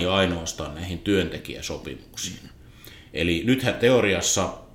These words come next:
ö, ylemmille toimihenkilöille saisi viennissä maksaa ihan kuinka paljon vaan, ja se ei vaikuta tähän kunnan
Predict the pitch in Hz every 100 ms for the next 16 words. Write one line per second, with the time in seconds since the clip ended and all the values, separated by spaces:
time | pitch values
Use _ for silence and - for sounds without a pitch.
0 | - 92 92 131 107 82 76 - 123 123
1 | 123 123 123 120 - 120 110 131 117 107
2 | 127 120 - 135 110 135 120 98 101 101
3 | 107 107 107 117 101 73 98 107 90 92
4 | 139 135 92 78 - 95 92 - 92 82
5 | 76 -